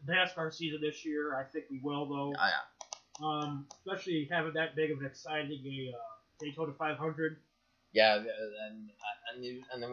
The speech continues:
Speaker 2: we talked about it before, like, um, the, uh, point system is different this year. Uh, the
Speaker 1: Point
Speaker 2: winner
Speaker 1: system is di-, different this year, and also I
Speaker 2: <coughs>
Speaker 1: wanna say there's a new, uh, series too, isn't there?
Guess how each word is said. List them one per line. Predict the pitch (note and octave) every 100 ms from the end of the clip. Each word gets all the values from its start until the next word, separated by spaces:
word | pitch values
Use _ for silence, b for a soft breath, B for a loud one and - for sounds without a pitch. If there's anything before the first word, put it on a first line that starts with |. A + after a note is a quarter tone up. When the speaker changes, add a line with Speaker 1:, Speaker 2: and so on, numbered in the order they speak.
| C3
Speaker 2:
we | D3+
talked | D3 C3+
about | A#2
it | G2+ F#2+ -
before, | - - B2+ A#2
like, | F#2+ F#2 - -
um, | G2+ F#2+ E2+ D#3+ - _ _ _ _ _ _ _ _ - -
the, | A2+ A2
uh, | G2 F#2 -
point | - F3+ D#3
system | A2 F2+ F2
is | D2
different | - - D#2+
this | -
year. | D#2 - - _ _ _ _ _ -
Uh, | F#2+ G2
the | A#2+
Speaker 1:
Point | C#3+ F3+
Speaker 2:
winner | F3+
Speaker 1:
system | F#3 G#3+
is | G3 F#3+ G3 D3
di-, |
different | F3+ F#3+ F#3+
this | -
year, | G3 F3+ F3 - _ _ _
and | D3+ D#3+
also | F3+ - F#3
I | - -
Speaker 2:
<coughs> |
Speaker 1:
wanna | G#3+ E3+ -
say | F#3+ F3
there's | D#3 - _ -
a | D#3+ D3+
new, | F#3 G3+ E3+ B2+
uh, | -
series | D3 C3 A2 -
too, | D#3+ C3
isn't | A#2+ -
there? | C#3 C#3